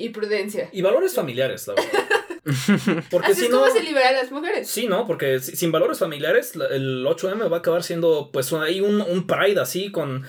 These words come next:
Speaker 2: con pura gente con, eh, eh, toda encuerada y con glitter. ¡Ugh, glitter!
Speaker 1: Es que
Speaker 2: Eh.
Speaker 1: han habido como dos, o, o sea, por, por lo que yo he notado, han habido como dos líneas discursivas que convergen muy bien entre sí. Ah, una de ellas es como de, "Ay, ¿que a poco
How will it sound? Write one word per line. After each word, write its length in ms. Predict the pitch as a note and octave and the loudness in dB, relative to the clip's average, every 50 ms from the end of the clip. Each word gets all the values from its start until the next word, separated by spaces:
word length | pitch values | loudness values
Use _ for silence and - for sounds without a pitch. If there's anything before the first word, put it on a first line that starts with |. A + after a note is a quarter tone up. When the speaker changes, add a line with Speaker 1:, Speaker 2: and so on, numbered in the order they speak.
| - - - | -14 -18 -10
Speaker 2:
con 520 | - C#3 C3 C3 C3 C3 B2+ B2+ B2 B2+ | -6 -4 -4 -4 -4 -6 -8 -10 -10 -6
pura 180 | B2+ F#3 F#3+ F#3 | -2 0 0 2
gente 480 | - F#3+ G3 F#3+ G3 F3 D#3+ D3 C3+ C3+ | 0 -2 -2 0 0 0 0 0 -2 -4
con, 320 | C#3 C3 C3 B2+ B2 B2+ | -6 -8 -8 -8 -12 -10
eh, 160 | B2+ C#3+ D3 E3 | -10 -10 -8 -8
eh, 160 | D3+ D3 C#3+ C#3+ C#3 - | -10 -10 -10 -12 -10 -2
toda 200 | - E3 F3 F3+ | 0 2 2 2
encuerada 580 | E3+ - C#3 C3 C3 D#3 F#3 F3+ E3+ D#3 D3 C#3+ | 2 2 0 2 4 2 4 4 4 4 2 2
y 220 | C3+ B2+ B2 B2 | 0 -4 -6 -4
con 180 | B2+ C3+ C3 B2+ | -4 -2 -2 0
glitter. 460 | C3 C3+ D#3 F#3+ F#3 - E3 C3+ B2+ | 0 2 2 2 2 2 2 4 4
¡Ugh, 320 | B2 D#3+ B3 C4+ G#3+ E3 | 4 4 4 4 4 2
glitter! 500 | F3 A3 D4 D#4+ D#4+ C4+ A3 D#3 B2+ - - - - - - - - - | -4 -4 -4 0 2 2 2 2 -2 -6 -16 -20 -20 -20 -20 -20 -14 -8
Speaker 1:
Es 120 | E4 F4+ | -4 -2
que 80 | G4 F#4+ | 0 2
Speaker 2:
Eh. 40 | G#4 | 2
Speaker 1:
han 60 | G4+ | 2
habido 260 | B4 A#4 A4+ A4 G#4 C5 B4+ | 2 2 2 4 2 2 0
como 240 | - F#4+ E4 C#4+ A#3+ | 0 -4 -4 -4 -4
dos, 260 | A3 A#3 A3+ A#3+ B3 C4 - | -2 0 2 2 0 0 0
o, 180 | C4 - - F4+ | -2 0 0 0
o 20 | |
sea, 140 | E4+ F4 D#4+ | 0 -2 -2
por, 180 | E4 E4+ E4+ - | -2 -4 -6 -4
por 120 | D#4+ D#4+ D#4+ | -4 -2 -2
lo 80 | D#4+ | -2
que 80 | E4 D#4 | -4 -4
yo 60 | E4 | -6
he 40 | E4 | -6
notado, 320 | E4+ G#4 - F4 D#4 D#4+ E4+ | -6 -6 -2 -2 -2 -2 -2
han 200 | E4 D#4+ E4 D#4+ | -2 -4 -4 -4
habido 300 | D#4 D4 C4+ C4+ D4 D#4+ | -6 -8 -8 -8 -8 -10
como 220 | D#4+ C#4 B3+ A3+ G3 | -10 -8 -6 -6 -6
dos 260 | F#3+ G3 G3 B3 B3 | -4 -4 -6 -6 -6
líneas 720 | A3 A3 G#3 G#3+ A3 A3+ A#3 A3+ A3+ G#3+ G3+ F#3 G#3 G#3 | -6 -10 -8 -6 -6 -4 -4 -4 -4 -4 -6 -8 -10 -10
discursivas 640 | G3+ G#3 G3+ - F#3 G3 - A3 G3+ F#3+ G#3 A3 B3+ | -12 -14 -10 -10 -12 -10 -10 -10 -6 -4 -4 -4 -4
que 140 | - A3+ A3 | -6 -8 -6
convergen 500 | - G#3 G3 F#3+ F#3 F#3+ G#3+ A#3 G#3+ G#3 | -6 -8 -6 -6 -6 -6 -4 -6 -6 -6
muy 180 | G#3 G#3 G#3+ G#3 | -6 -10 -10 -10
bien 200 | G3 G3 G3 G3+ | -10 -10 -10 -10
entre 240 | A3 A#3+ - - | -10 -10 -10 -12
sí. 300 | - - D#3+ F#3+ B3+ E4+ - | -12 -14 -14 -14 -14 -14 -12
Ah, 220 | - G#3 A3 G#3+ - | -8 -8 -8 -6 -6
una 240 | A3+ B3+ C4 D4 D#4 | -6 -6 -6 -4 -2
de 120 | D4 C4+ | -2 -2
ellas 420 | C#4 C4+ C#4+ D4+ D4+ D4+ D#4 D#4+ D4 | -4 -4 -6 -6 -6 -6 -6 -6 -6
es 200 | B3 B3 B3+ - | -6 -6 -6 -10
como 300 | - C#4 C4 B3+ A#3+ G#3+ | -14 -12 -10 -8 -8 -6
de, 140 | F#3+ G3 | -6 -4
"Ay, 180 | G3+ A3+ A#3 A#3+ | -2 -4 -2 -2
¿que 80 | A#3+ A#3 | -2 -4
a 60 | A3+ | -2
poco 200 | B3 B3+ B3+ | -2 -4 -2